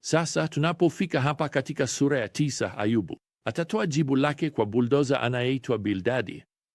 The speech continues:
na anatoa swali la kina ambalo sote tunahitaji kujibu. Na hapa kuna swali katika aya ya mbili. Mtu anawezaje kuwa sawa mbele za Mungu?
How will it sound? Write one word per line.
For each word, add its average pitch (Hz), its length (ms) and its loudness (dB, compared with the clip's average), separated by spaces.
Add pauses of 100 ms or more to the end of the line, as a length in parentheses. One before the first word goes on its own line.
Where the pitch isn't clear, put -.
(220)
na 107 340 0 (300)
anatoa 160 400 -2
swali 151 340 2
la 113 140 0
kina 139 300 -2
ambalo 131 380 0
sote 143 320 0
tunahitaji 110 720 -4
kujibu. 101 560 -6 (1300)
Na 113 120 -2
hapa 190 280 -2
kuna 131 240 -2
swali 160 340 4
katika - 460 -2
aya 123 200 2
ya 107 120 0
mbili. 101 400 -2 (1500)
Mtu 170 340 0
anawezaje 135 580 2
kuwa 131 300 0
sawa 101 420 -2 (220)
mbele 175 340 4
za 120 160 2
Mungu? 120 440 2